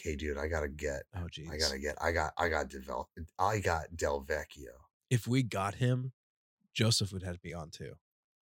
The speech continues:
Speaker 2: Like, we would
Speaker 1: Mm.
Speaker 2: have to get my brother on because he would,
Speaker 1: Yeah.
Speaker 2: he would probably, he would have no fil-, this would be a Patreon only episode <laughs> because there would be no filter.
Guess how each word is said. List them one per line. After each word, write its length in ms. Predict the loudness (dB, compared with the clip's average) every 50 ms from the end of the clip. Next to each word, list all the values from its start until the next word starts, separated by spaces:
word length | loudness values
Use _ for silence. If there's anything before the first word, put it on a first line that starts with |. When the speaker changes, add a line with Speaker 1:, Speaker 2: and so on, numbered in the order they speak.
| _ _ _ _ _ _ _ _ _ _ _ 0
Speaker 2:
Like, 100 | 2 4 6
we 60 | 8
would 140 | 10 10 10
Speaker 1:
Mm. 40 | 8
Speaker 2:
have 100 | 6 4
to 60 | 2
get 100 | -2 -4
my 80 | -4 -4
brother 320 | -6 -6 -8 -8 -8 -10 -12
on 160 | -14 -14 -16 _ _ _ _ _ _ _ _ _ _ _ _ _
because 300 | -4 0 0 0 2 2
he 120 | 2 2
would, 80 | 4 4
Speaker 1:
Yeah. 280 | 4 4 4 0 -4 -8 -12 _
Speaker 2:
he 300 | -4 2 4 4 4 4
would 240 | 2 0 -2 -6 -6
probably, 640 | -6 -2 0 0 0 0 -2 -6 -8 -8 -8 -8 -10 -14 _ _ _ _ _ _ _ _ _ _ _ 6
he 60 | 8
would 80 | 10 10
have 100 | 10 8
no 100 | 6 4
fil-, 180 | 2 0 -2 2
this 160 | 4 4 4
would 100 | 6 6
be 80 | 4 4
a 40 | 4
Patreon 480 | 4 2 2 2 0 -2 -2 -2 -2 -2
only 400 | -4 -4 -4 -6 -6 -6 -8 -10 _ _ _ -2
episode 440 | -2 0 2 2 4 4 8 8 8 8 8
<laughs> 100 | 2 6
because 500 | 6 6 8 10 10 8 8 8 2 0 0 -2 -2 _ -4 0
there 100 | 2 2
would 60 | 4 4
be 60 | 2
no 120 | 2 0
filter. 400 | 0 0 -2 -4 -2 -4 -6 -6